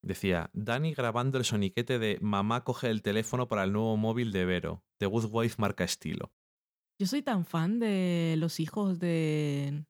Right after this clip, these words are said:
Speaker 2: de la gente que nos escucha, o de sus padres, que los están criando tan maravillosamente con las cosas que nos
Speaker 1: Sí, tenemos
Speaker 2: cuentan.
Speaker 1: varios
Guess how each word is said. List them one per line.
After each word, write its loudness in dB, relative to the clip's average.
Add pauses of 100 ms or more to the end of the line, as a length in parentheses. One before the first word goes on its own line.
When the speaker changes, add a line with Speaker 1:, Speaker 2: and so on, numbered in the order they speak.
(120)
Speaker 2:
de 0
la -2
gente 0
que 0
nos 0
escucha, -6 (680)
o 0
de 2
sus 2
padres, 0
que -6
los 2
están 0
criando 2
tan 0
maravillosamente 2
con 0
las 0
cosas 0
que -2
nos 2
Speaker 1:
Sí, 2
tenemos 4
Speaker 2:
cuentan. -4
Speaker 1:
varios -2